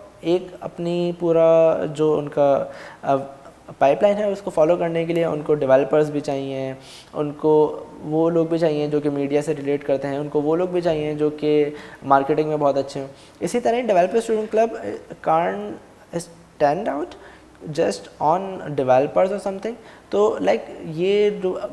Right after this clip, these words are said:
हमारे बाकी departments के लोग होते हैं और students होते हैं जो कि अलग-अलग, अम, domains में काम कर रहे होते हैं, ये सब भी इसका part आराम से बन सकते हैं। और they all, like, they still are a part of। और हम लोगों ने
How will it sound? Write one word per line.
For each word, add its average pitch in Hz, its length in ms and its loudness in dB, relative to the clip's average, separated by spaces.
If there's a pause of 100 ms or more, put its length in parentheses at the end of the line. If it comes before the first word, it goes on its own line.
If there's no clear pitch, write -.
हमारे 151 340 0
बाकी 143 280 0
departments 156 500 -6
के 165 100 -6
लोग 151 240 -2
होते 151 240 -6
हैं 143 240 -8
और 147 100 -4
students 151 320 -4
होते 147 200 -2
हैं 147 160 -4
जो 143 100 -2
कि 147 360 -2 (240)
अलग-अलग, 143 560 0 (180)
अम, 143 340 -12
domains 139 320 -2
में 151 100 -6
काम 143 200 0
कर 160 120 4
रहे 156 100 4
होते 156 120 -2
हैं, 190 80 -8 (380)
ये 190 160 -2
सब 208 200 0
भी 226 120 2
इसका 214 200 -2
part 196 200 0
आराम 147 420 -4
से 165 100 -8
बन 123 160 -8
सकते 120 240 -14
हैं। 127 80 -18 (320)
और 170 340 2
they 170 180 0
all, 160 180 4 (380)
like, 151 140 -2 (100)
they 156 220 0
still 202 200 -4
are 165 260 -2
a - 0 - (100)
part 160 220 2
of। 156 160 2 (400)
और 165 100 2
हम 180 160 -2
लोगों 190 160 -2
ने 202 320 -6